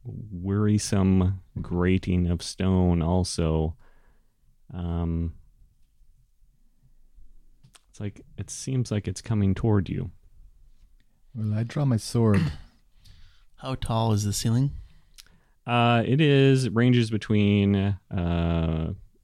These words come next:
Speaker 1: uh, twenty, uh, fifteen and twenty feet. Roughly.
Speaker 3: It's not too tall.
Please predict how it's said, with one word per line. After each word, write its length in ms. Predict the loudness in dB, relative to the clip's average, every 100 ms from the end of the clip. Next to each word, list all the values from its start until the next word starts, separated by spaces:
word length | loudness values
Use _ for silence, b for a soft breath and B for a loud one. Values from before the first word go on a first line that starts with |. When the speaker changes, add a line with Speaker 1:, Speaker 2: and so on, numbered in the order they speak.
| -12
Speaker 1:
uh, 180 | -10 -10 -12
twenty, 600 | -8 -4 0 0 -2 -4 _ _ -14 -8
uh, 320 | -4 -4 -4
fifteen 400 | -8 -6 -2 0
and 100 | 0
twenty 260 | -2 -2 -4
feet. 400 | -4 -6 -6 -14 _ _ _ _ _ _ _ -20 -18 -12
Roughly. 420 | -10 -10 -8 -6
Speaker 3:
It's 160 | -6
not 140 | -10 -16
too 120 | -18
tall. 320 | -18 -16 -16